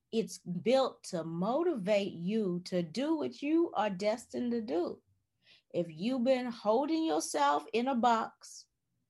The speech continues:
and keeping yourself from what you were destined to do, then come on over here to Motivate Social and get that inspiration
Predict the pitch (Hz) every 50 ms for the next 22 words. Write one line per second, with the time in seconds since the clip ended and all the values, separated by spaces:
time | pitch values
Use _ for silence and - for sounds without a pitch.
0 | _ _ _ _ _ _ _ - 214 214 214 214 208 202 196 190 190 190 196 -
1 | 269 277 269 - 285 262 247 247 240 247 247 - - 247 233 233 240 233 - 214
2 | 190 190 185 185 208 226 233 233 - 240 190 185 180 180 180 190 196 233 233 -
3 | 285 262 269 254 262 233 294 339 339 330 320 320 _ _ _ _ _ _ _ _
4 | _ _ _ _ _ _ _ _ _ _ _ _ _ _ _ _ _ _ _ _
5 | _ _ - 180 226 220 214 208 202 254 277 269 277 269 262 254 - - 220 233
6 | 214 226 226 226 226 208 208 190 180 190 202 214 220 202 185 185 202 196 196 190
7 | - - 196 190 185 180 - 170 170 170 175 175 175 190 175 175 185 185 180 180
8 | - 180 175 170 180 170 165 160 156 - 165 151 151 170